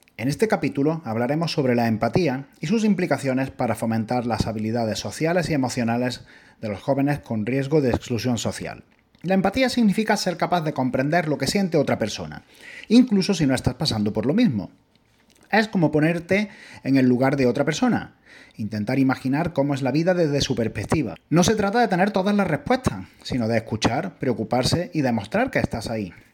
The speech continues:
Para los adolescentes, la empatía puede ser muy útil. Estás construyendo amistades, descubriendo las relaciones y aprendiendo a tratar con todo tipo de personas. Cuando eres capaz de sintonizar con los sentimientos de los demás,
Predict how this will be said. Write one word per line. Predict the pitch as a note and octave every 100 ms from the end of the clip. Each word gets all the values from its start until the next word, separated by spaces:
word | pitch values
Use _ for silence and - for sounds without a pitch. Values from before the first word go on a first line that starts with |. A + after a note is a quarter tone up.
| _ _ _ _
Para | - D3+
los | D#3 C#3+
adolescentes, | D#3 D#3 D3+ C4 A3+ D#3 D3
la | C#3
empatía | C3 B2 C3 F#3 F#3+
puede | F#3 E3
ser | C3
muy | A2+ A2
útil. | G2+ F#2+ - -
Estás | D3 F#3
construyendo | - G#3+ F3+ E3 F#3+
amistades, | G3+ - - B2 F#2+ D#2+ F2+ -
descubriendo | A2+ A2 A2+ A#2 C#3+
las | D#3+ C#3+
relaciones | C3 A#2 D#3 E3 E3
y | C#3+
aprendiendo | A2 A#2+ B2+ E3+ F3
a |
tratar | D3+ C3+ D#3+ F3+
con | C3+ A#2+
todo | B2 C#3 C#3+
tipo | B2 A#2+
de | A2+
personas. | A2+ - F2+ - - - _ _ _ _
Cuando | A2+ G#2+
eres | B2 D#3
capaz | C#3 - F3 A2+ -
de | A#2
sintonizar | A2+ G#2+ A2+ A2+ D#3 F3
con | D#3
los | A#2+
sentimientos | B2+ A2 A2+ D3+ F#3+ -
de | B2
los | F#3
demás, | D#3 A#2 G#2